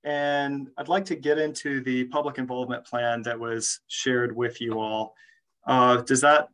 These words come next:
does that work for you all? And Tony has had to sign off. Um, so Leo is gonna take on the,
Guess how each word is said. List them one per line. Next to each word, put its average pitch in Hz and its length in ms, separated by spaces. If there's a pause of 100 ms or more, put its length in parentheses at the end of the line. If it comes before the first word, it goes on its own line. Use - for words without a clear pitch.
(120)
does 139 140
that 147 180
work 156 300
for - 160
you 165 180
all? 175 200
And 147 160
Tony 220 320
has 165 200
had 156 240
to 135 380
sign 143 380
off. 135 340 (540)
Um, 135 320
so 143 180
Leo 139 440
is 123 120
gonna 123 460 (600)
take 127 280
on 127 300
the, 117 380